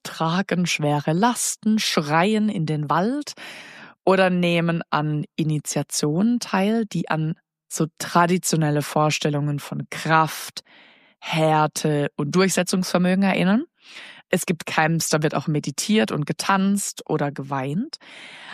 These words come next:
Aber Ziel ist es oft, so die eigene Männlichkeit zu spüren. Und meist körperlich und physisch und das in einer Gemeinschaft von anderen Männern. Also zurück zur,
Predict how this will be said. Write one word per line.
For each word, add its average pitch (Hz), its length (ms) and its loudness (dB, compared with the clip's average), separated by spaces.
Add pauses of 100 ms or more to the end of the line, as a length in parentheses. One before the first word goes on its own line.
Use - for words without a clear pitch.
Aber 190 240 0
Ziel 247 400 0
ist - 160 -2
es - 220 -4
oft, - 460 0 (380)
so 190 220 4
die 175 400 0 (220)
eigene 180 540 0
Männlichkeit 165 840 0
zu - 140 -8
spüren. 143 520 -6 (540)
Und 196 160 2
meist 185 640 2 (300)
körperlich 226 840 2
und 170 140 0
physisch 220 760 0
und 170 260 0
das 160 400 2
in 165 180 -2
einer 151 260 -2
Gemeinschaft 151 800 -2
von 147 340 -2 (120)
anderen 147 420 -2
Männern. 151 340 -4 (1120)
Also 180 340 2 (340)
zurück - 580 0
zur, 165 420 2